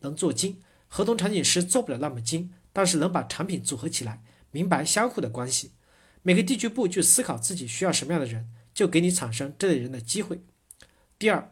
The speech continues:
我们在短期内要增加两到三百个场景师，宁缺毋滥。有些人可能现在不合格，但是愿意努力，可以让他先上来，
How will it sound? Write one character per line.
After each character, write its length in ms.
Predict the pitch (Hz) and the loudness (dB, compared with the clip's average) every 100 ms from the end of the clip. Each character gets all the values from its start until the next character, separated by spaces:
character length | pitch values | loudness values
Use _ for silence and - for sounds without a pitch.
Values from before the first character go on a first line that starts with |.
| _ _ _ - | _ _ _ 0
我 80 | |
们 100 | 175 | 4
在 120 | 185 214 | 6 6
短 240 | 180 117 | 4 0
期 160 | 117 170 | 0 0
内 160 | 185 - | 0 0
要 80 | 175 | 0
增 260 | - 202 | 4 2
加 160 | 196 185 | 4 2
两 160 | 151 | 2
到 80 | 131 | 0
三 240 | 139 185 196 | 0 0 0
百 80 | |
个 200 | 120 143 | -2 -6
场 180 | 131 - | -6 -8
景 120 | 139 | -6
师， 280 | 113 - 143 - _ _ | -4 -4 -4 -14 _ _
宁 180 | 233 196 | -4 -2
缺 180 | 175 175 | 2 2
毋 140 | 175 | 2
滥。 200 | 151 - _ _ _ - | 0 -4 _ _ _ 2
有 100 | 165 | 4
些 140 | 247 | 6
人 180 | 196 190 | 2 2
可 140 | 156 | -2
能 80 | 131 | -2
现 200 | - 214 | 0 0
在 60 | 175 | 0
不 180 | - | 0
合 140 | 196 135 | -2 -2
格， 260 | 131 120 - - | -8 -10 -12 -12
但 120 | - 180 | 0 2
是 140 | 160 | 2
愿 220 | 165 240 | 2 2
意 60 | 180 | 2
努 180 | 123 117 | -2 -2
力， 220 | 165 - _ _ | -4 -4 _ _
可 120 | - 156 | -4 0
以 40 | |
让 120 | 156 | 2
他 120 | 151 | 2
先 200 | 156 190 | 0 0
上 220 | 185 220 131 | 0 0 -2
来， 160 | 110 | -6